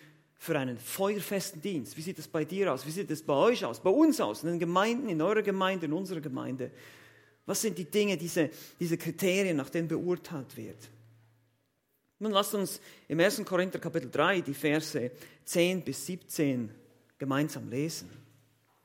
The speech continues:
Hier heißt es, Gemäß der Gnade Gottes, die mir gegeben ist, habe ich als ein weiser Baumeister den Grund gelegt. Ein anderer aber baut darauf, jeder aber gebe Acht, wie er darauf baut.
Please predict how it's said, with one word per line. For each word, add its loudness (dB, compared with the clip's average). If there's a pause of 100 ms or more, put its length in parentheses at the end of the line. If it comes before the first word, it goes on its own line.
(2250)
Hier -6
heißt 2
es, 0
Gemäß 4
der 4
Gnade 2
Gottes, -2
die -6
mir 0
gegeben 0
ist, -4 (600)
habe 0
ich -4
als 0
ein 0
weiser 0
Baumeister 2
den -4
Grund -2
gelegt. -6 (640)
Ein 4
anderer 8
aber 4
baut 8
darauf, 4 (280)
jeder 10
aber 6
gebe 6
Acht, 4
wie 6
er 4
darauf 4
baut. 0